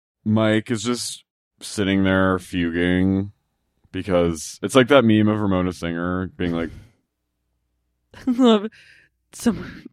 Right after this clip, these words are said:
Speaker 2: J wow goes, "Look at him just staring off into the distance. Look at him staring right at Vinny." And Paul looks over at him and he goes, "Oh my God." And everyone's just like, "What's wrong with this man?"
Speaker 1: It's depression. It's
Speaker 2: It's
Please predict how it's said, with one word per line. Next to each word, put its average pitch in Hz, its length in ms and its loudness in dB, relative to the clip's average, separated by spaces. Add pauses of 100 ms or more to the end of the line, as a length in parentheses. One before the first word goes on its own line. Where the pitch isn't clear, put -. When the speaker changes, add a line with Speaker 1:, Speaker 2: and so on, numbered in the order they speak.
(120)
Speaker 2:
J 185 180 4
wow 190 180 6
goes, 175 300 0
"Look 160 360 -8
at 277 100 -4
him 320 160 -2
just - 400 -6
staring 185 640 4
off 143 380 0
into 143 180 -4
the 131 100 -4
distance. - 580 -6
Look 170 140 0
at 208 60 4
him 175 80 0
staring 160 840 2
right 143 260 2
at 170 200 2
Vinny." 139 460 -2 (100)
And 156 320 0 (220)
Paul 151 400 -2
looks 131 240 -12
over 147 260 -6
at 156 80 -8
him 147 140 -8
and - 80 -6
he 190 140 -2
goes, - 240 -6 (100)
"Oh 151 120 4
my 226 200 -2
God." - 680 0
And - 140 -6
everyone's 175 400 2
just - 140 -8
like, 160 180 2
"What's 160 260 -2
wrong 131 260 -2
with 185 120 -10
this - 220 -4
man?" - 540 -6 (200)
Speaker 1:
It's - 300 -16
depression. 90 1000 -2 (540)
It's - 320 -10
Speaker 2:
It's - 200 -8